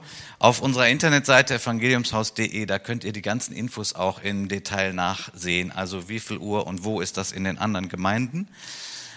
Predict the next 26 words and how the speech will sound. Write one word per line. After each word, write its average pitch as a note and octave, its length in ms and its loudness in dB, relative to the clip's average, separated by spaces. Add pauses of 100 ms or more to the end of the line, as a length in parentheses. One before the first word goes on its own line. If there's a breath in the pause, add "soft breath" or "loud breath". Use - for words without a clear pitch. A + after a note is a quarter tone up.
(240 loud breath)
Ähm, A2+ 400 6
dann C3 200 8
möchte E3 240 4
ich A2 40 -4
auch C3 100 2
zwei - 180 6
andere D#3+ 240 6
Dinge, C#3+ 400 8 (160)
äh, A2 320 6
schon C3 200 4
bekannt C3 360 2
geben, A#2 240 0
die A2 100 6
auch A#2+ 180 6
in A2 160 2
diesem D3+ 460 2
Monat D3 500 8
schon F#2+ 200 -2
starten F#2 460 4
werden, G#2 280 4
wenngleich G#2 400 4
auch G2 160 0
am G2 80 0
Ende D3+ 240 6
des F#2 200 -2
Monats. F#2 520 -2